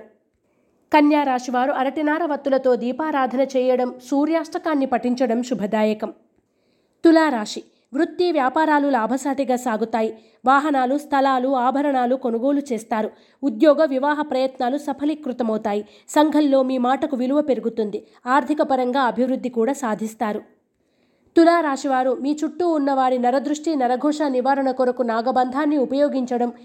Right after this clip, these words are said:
ఇష్టదేవత ఆలయ సందర్శనం చేయడం శ్రేయస్కరం. వృశ్చిక రాశి. భాగస్వామ్య వ్యాపారాలు విస్తరిస్తారు. సంఘంలో ఆదరణ పొందుతారు. సేవా కార్యక్రమాల చర్చాగోష్ఠుల్లో చురుగ్గా పాల్గొంటారు. వస్తు లాభాలు అందుతాయి.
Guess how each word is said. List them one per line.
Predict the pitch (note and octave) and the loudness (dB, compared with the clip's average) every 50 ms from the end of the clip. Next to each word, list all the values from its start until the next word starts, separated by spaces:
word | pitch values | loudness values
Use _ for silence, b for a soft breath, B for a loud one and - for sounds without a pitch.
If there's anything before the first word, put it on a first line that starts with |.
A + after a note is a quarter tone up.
| B B B | B B B
ఇష్టదేవత | C4+ B3+ - F#4 F4+ F4 E4+ E4 E4 E4 F4 | -8 -6 -2 -2 0 2 2 2 2 2 0
ఆలయ | E4 D#4 C#4 C#4 C#4 C#4+ | -2 -2 0 0 0 -2
సందర్శనం | C#4+ C#4 B3+ A#3+ A#3+ D4+ D4+ D4+ D#4 D4+ C#4+ | -2 -2 -4 -2 -2 -2 -2 -2 -2 -2 -2
చేయడం | C4 C4 C4 A#3+ A#3+ B3 A3+ A#3 B3 | -2 -2 -4 -2 -2 0 0 -2 -4
శ్రేయస్కరం. | B3+ - C4 G#3+ G#3 A3 A3 A3 - - G#3+ G#3 G3 - _ _ _ _ _ _ _ _ _ _ _ _ _ _ _ _ _ _ - | -4 -2 -2 -2 0 -2 -2 -4 -6 -8 -8 -8 -8 -12 _ _ _ _ _ _ _ _ _ _ _ _ _ _ _ _ _ _ 0
వృశ్చిక | A3 C#4+ D4 D4+ - F4+ - E4+ | 4 4 4 4 2 -2 2 2
రాశి. | D#4 B3+ G#3 G3+ G3+ - B3 - - b b b b | 2 2 0 -2 -4 -6 -8 -10 -12 b b b b
భాగస్వామ్య | A3+ A3+ C4 C#4 C4+ E4+ E4+ - F4 E4+ D#4+ D#4+ D4+ | 0 2 2 4 2 0 0 0 0 0 2 2 2
వ్యాపారాలు | C4 C4 B3 B3+ B3+ D4+ D4+ D4 C#4+ C#4 B3+ | 2 0 0 0 0 0 0 0 0 0 -2
విస్తరిస్తారు. | A3+ A#3+ A#3+ - D4 C#4 C4 B3 - - A#3+ A3 A3 G#3+ b b b b b | -2 -4 -4 -2 -4 -2 -4 -4 -4 -4 -4 -2 -4 -6 b b b b b
సంఘంలో | b - D4 D4+ D4+ D4+ E4 D#4+ D4 C#4+ | b 0 2 4 4 4 4 4 4 2
ఆదరణ | B3+ A3+ A#3+ C4 A#3+ D4+ D4 D4 C#4+ | 2 2 0 0 0 2 2 2 0
పొందుతారు. | C#4 C#4+ A#3+ A3+ G#3+ A#3 A#3 A#3+ A3 A3 A3 b b b b b - | 0 -2 -4 -2 -2 -4 -4 -2 -4 -4 -6 b b b b b -4
సేవా | - D4+ D4 D#4 D#4+ E4+ | 0 2 2 4 4 2
కార్యక్రమాల | E4+ E4+ D#4 C#4 C#4 C#4+ C#4+ - D4 C#4+ C4+ C4+ C4+ C4+ C4 C4+ C4+ | 2 2 0 2 2 0 -2 0 -2 0 2 2 2 0 0 -2 -4
చర్చాగోష్ఠుల్లో | B3+ - - D#4+ D4 A#3+ C4+ C4 C4 - C4+ B3 C4 C#4+ | -4 -2 -2 -2 0 2 0 0 0 -2 -2 2 2 2
చురుగ్గా | C#4+ D4 C4+ B3+ C4 A3 A3 D#4 | 2 2 -2 -2 -2 0 0 0
పాల్గొంటారు. | D4+ D4+ B3 A3+ A3 A3 A3+ A3+ A3 A#3+ A3+ A3 A3 - B B B B B G#3+ | 0 2 0 0 0 0 -2 -4 -2 -2 -2 -2 -4 -6 B B B B B 0
వస్తు | B3 B3+ B3+ B3+ E4+ | 0 0 0 2 2
లాభాలు | D#4+ C#4 B3+ B3+ A#3 A#3+ C#4+ C#4 | 4 4 4 2 0 0 0 0
అందుతాయి. | C4+ B3 A3+ A3 A3+ B3 - B3 A3+ A3+ - | 2 2 2 0 0 0 0 0 -2 -2 -4